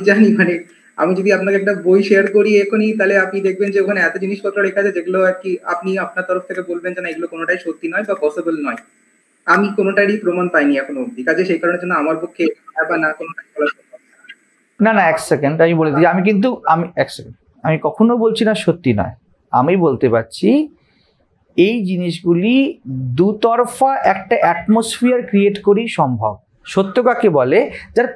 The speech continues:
Speaker 2: কোনো support চাই না, Truth only,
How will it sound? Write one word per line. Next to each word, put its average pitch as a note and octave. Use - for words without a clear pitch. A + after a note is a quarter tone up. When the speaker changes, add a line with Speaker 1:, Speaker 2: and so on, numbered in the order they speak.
Speaker 2:
কোনো C4+
support D3+
চাই G#2+
না, G#2+
Truth F4
only, D#3